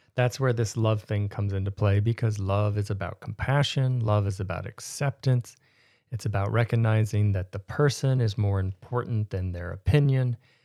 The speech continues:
And so you can have that compassion and acceptance for yourself, which is important. <laughs> 'Cause, yeah, we've all been, uh, through some times, and I, I don't know about you, but when, when you brought up the college thing, I kind of, uh, was,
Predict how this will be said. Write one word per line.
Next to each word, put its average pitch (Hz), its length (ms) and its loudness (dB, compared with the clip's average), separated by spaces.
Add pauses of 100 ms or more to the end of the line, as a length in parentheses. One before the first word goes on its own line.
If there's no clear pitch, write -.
(420)
And 107 240 2
so 110 220 -2
you 113 180 4
can 117 160 2
have 113 240 6
that 120 240 0
compassion 113 540 0
and 110 120 0
acceptance 113 520 -4
for - 120 -6
yourself, 117 720 -4 (340)
which - 180 -12
is 101 100 -2
important. 143 480 0 (300)
<laughs> 117 100 2 (680)
'Cause, 95 300 0
yeah, 120 380 4
we've 113 260 2
all 120 180 4
been, 131 440 2
uh, 110 460 -2
through 120 280 -2
some 120 240 -6
times, 127 360 -2
and 98 120 2
I, 95 160 -2
I 98 160 -4
don't 123 140 0
know 120 100 2
about 113 240 0
you, 123 140 0
but 110 200 -2 (100)
when, 98 320 -2 (240)
when 104 180 0
you 123 100 4
brought 127 260 4
up 131 100 -2
the 117 80 -4
college 135 420 -2
thing, 104 240 -2
I 101 120 0
kind 107 280 -2
of, 101 160 -2 (600)
uh, 95 400 -2 (340)
was, 107 320 0